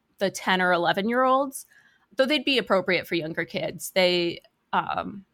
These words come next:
but they're, they're tar-, targeted for middle schoolers. But both of them actually even have pull quotes from her, <laughs> uh, like, on the, on the covers. Stargazing is by Jen Wang, who is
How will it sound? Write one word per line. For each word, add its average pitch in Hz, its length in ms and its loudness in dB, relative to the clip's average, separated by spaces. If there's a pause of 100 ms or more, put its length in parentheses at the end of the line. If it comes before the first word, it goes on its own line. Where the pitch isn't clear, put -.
(460)
but 180 180 0
they're, 185 200 4
they're 208 160 0
tar-, 190 480 2
targeted 175 340 0
for - 80 -12
middle 160 220 -6
schoolers. 156 480 -10 (480)
But 190 560 0 (260)
both 220 160 2
of 277 100 0
them 254 140 2
actually 190 360 2
even 202 180 -2
have 180 200 2
pull 180 200 0
quotes 170 280 -4
from 220 140 -2
her, 196 320 -2 (320)
<laughs> - 340 -10
uh, - 240 4
like, 185 240 2
on 180 200 2
the, 180 420 4 (400)
on 175 220 4
the 170 60 -2
covers. 156 500 -6 (520)
Stargazing 302 1000 0
is 208 160 -4
by 202 180 2
Jen 196 340 2
Wang, 175 480 -2 (160)
who 185 520 2 (360)
is 180 720 0